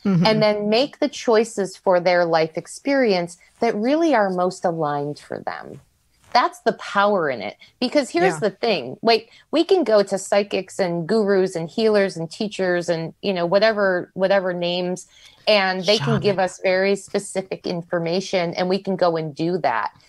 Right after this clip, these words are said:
Speaker 2: But that doesn't help us, uh, evolve. And it's certainly,
Speaker 1: Mm-hmm.
Speaker 2: what it does is it, it creates an opportunity for us to give our power away. You know, "Oh, well, this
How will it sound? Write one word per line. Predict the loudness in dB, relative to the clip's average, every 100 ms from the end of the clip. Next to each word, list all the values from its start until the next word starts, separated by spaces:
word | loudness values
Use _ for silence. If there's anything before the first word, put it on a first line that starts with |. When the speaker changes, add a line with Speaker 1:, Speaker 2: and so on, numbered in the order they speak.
| _ -4
Speaker 2:
But | -2 4
that | 2 2 -4 2
doesn't | 2 2 -6 -4
help | 0 0 0
us, | -4 -4 -4
uh, | -4 -2
evolve. | -4 0 2 4 4 0 -6 -2
And | 0
it's | -2 -2
certainly, | 0 2 2 0
Speaker 1:
Mm-hmm. | -2 -6
Speaker 2:
what | -4
it | -4 2
does | 2 2
is | -2 -4
it, | -6 _ -8
it | -6
creates | -2 0 0 -2
an | -4 -2
opportunity | -4 -4 -8 -4 -2 -2
for | -4 -8
us | -8
to | -4
give | -2 0
our | -2
power | -4 -2 0 0
away. | -4 -6 -8 -10 _ -20 -14 -2
You | 2
know, | 4 4 6
"Oh, | 6 6
well, | 4
this | 2 0